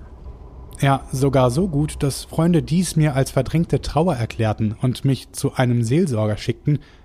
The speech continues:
der mir dann riet, mich noch einmal mit dem Leben meiner Eltern auseinanderzusetzen. Und, ja, ich wusste zunächst nicht, wo ich damit anfangen sollte. Meine Familie hatte nie viel Wert auf Vergangenheit gelegt.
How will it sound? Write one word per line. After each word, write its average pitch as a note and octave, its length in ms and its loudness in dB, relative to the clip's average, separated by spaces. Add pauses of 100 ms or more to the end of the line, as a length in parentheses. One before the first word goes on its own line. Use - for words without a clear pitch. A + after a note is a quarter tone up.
(140)
der C#3+ 100 2
mir D3 120 4
dann F3 180 2
riet, E3+ 320 2
mich D3 160 2
noch C#3 220 0
einmal C3 420 2
mit B2 220 0
dem G#2 120 0
Leben C3 320 2
meiner A#2 300 0
Eltern B2+ 260 0
auseinanderzusetzen. A2 920 -2 (500)
Und, A#2 320 -2 (480)
ja, C#3+ 160 2 (500)
ich B2 200 -2
wusste C#3+ 260 0
zunächst B2+ 380 0
nicht, B2 240 0
wo B2+ 120 4
ich A#2+ 120 0
damit A2+ 320 -2
anfangen A#2+ 340 0
sollte. G#2 320 -6 (1040)
Meine E3 200 2
Familie F3+ 480 2
hatte D#3 280 2
nie D#3 240 4
viel A#2 380 0
Wert A#2+ 260 -2
auf A#2+ 80 -2
Vergangenheit G#2 720 -2
gelegt. - 460 -6